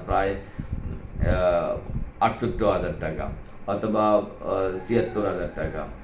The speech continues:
পাঁচ, পা-, আপনার কাছ থেকে এই যে ডাউন পেমেন্টে নেবেন, এই জন্য কিন্তু, আহ, সাত আট হাজার রিয়াল আপনার কাছ থেকে,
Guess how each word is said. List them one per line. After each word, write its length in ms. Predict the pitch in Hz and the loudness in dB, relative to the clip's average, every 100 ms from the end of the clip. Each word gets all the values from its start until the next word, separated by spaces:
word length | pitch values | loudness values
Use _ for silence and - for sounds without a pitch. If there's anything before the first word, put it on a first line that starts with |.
| - - | -14 -6
পাঁচ, 280 | 113 117 117 131 101 - - | 4 4 6 6 6 4 -2
পা-, 300 | 110 117 - | 2 2 2
আপনার 440 | - 101 110 110 104 | 2 2 4 0 0
কাছ 220 | 110 113 117 | 0 0 0
থেকে 300 | 120 123 123 | 0 4 4
এই 260 | 107 107 | 4 2
যে 140 | 104 110 | 2 2
ডাউন 360 | 95 107 117 | 2 2 2
পেমেন্টে 400 | 117 113 113 110 | 2 2 2 0
নেবেন, 340 | 104 98 101 98 | 0 0 0 -2
এই 120 | 101 | -2
জন্য 280 | 104 104 98 | -2 -2 -2
কিন্তু, 380 | 101 98 120 - - - - - | -4 -2 0 0 -4 -14 -16 0
আহ, 540 | 95 95 92 - - | 2 4 0 -4 -6
সাত 300 | 101 107 104 | 2 4 6
আট 140 | 101 104 | 4 4
হাজার 300 | 104 107 101 | 2 2 2
রিয়াল 380 | 101 110 123 - | 2 2 2 -2
আপনার 280 | 85 98 95 | -6 -6 -6
কাছ 200 | 90 90 | -4 -4
থেকে, 380 | - 104 135 160 | -4 -2 0 -2